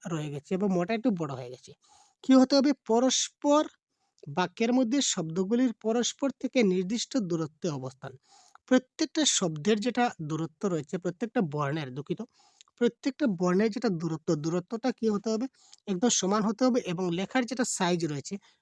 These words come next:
প্রত্যেকটা সাইজ আমার কি হতে হবে? সমান হতে হবে। তখন সেটাকে আমরা কি বলবো? স্পষ্টতা বলবো।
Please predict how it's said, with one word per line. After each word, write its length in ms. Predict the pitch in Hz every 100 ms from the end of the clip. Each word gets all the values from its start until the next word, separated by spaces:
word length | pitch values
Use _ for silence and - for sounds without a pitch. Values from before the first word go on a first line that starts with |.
| _
প্রত্যেকটা 480 | - 247 - 277 277
সাইজ 360 | - 175 185 196
আমার 180 | 196
কি 140 | 151 185
হতে 180 | 175 220
হবে? 100 | 247
সমান 340 | - 165 165
হতে 200 | 135 160
হবে। 160 | 160 226 - - - -
তখন 220 | - - 185
সেটাকে 360 | 165 170 165
আমরা 160 | 170 156
কি 120 | 185
বলবো? 240 | 190 262
স্পষ্টতা 600 | 262 - 160 - 139 127
বলবো। 280 | 131 131 135